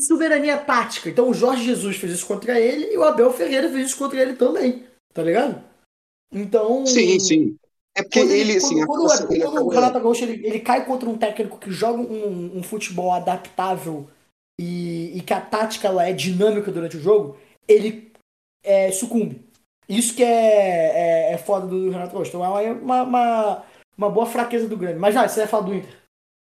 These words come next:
Speaker 2: É, o Inter que tá dando continuidade a um bom trabalho do Mano Menezes, que pra mim
Speaker 1: Sim.
Speaker 2: não ia render, e rendeu pra caralho, inclusive o Fluminense perdeu os dois jogos pro Inter.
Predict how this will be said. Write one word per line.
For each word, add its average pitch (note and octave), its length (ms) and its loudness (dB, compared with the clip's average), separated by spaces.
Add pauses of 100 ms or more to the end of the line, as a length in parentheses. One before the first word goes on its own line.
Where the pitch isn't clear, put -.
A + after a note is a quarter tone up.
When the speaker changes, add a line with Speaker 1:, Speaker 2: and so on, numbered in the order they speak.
(480)
Speaker 2:
É, F3+ 120 4
o B2+ 200 2
Inter D#3 220 0
que - 240 -8 (480)
tá C3+ 140 2
dando C3+ 260 -2
continuidade B2 560 0
a B2+ 40 2
um A#2 60 -2
bom C3 220 0
trabalho A#2+ 460 0
do A2 80 -4
Mano G#2+ 180 -4
Menezes, G#2 600 -6 (120)
que - 80 -8
pra B2 240 2
mim A#2+ 140 4
Speaker 1:
Sim. A#2+ 60 4
Speaker 2:
não C#3 200 4
ia C#3 120 4
render, A2 500 0 (400)
e G#2 80 -2
rendeu A2+ 320 0
pra A2+ 100 0
caralho, A#2+ 460 0
inclusive G#2+ 400 -4
o G#2 120 -10
Fluminense G#2+ 400 -4
perdeu G2 380 -2
os G2+ 120 -2
dois A2 200 2
jogos G#2+ 300 0
pro G2 180 -6
Inter. C3+ 260 -8